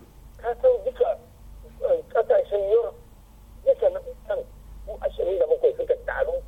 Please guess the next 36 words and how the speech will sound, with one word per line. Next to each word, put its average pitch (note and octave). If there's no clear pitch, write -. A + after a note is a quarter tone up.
suka -
zuye C#3
ma C#3
Rasha C#3
baya. G#2
Gaskiya G#4
ne -
ta F3+
yi F3
attack. -
Yo, -
amma C4
kuma -
ita B4+
kuma B4+
me E4+
yasa F#4+
ta -
jaje? C#3+
Ta A3+
sha A3
nuna G#3
ma E3+
mutane D#3
Allah F3
annabi C#3
ita -
ma F#3
ba G#3
ta -
son F#3+
a C3+
bar, F3+
eh, C#3+
kasashen F3
can E3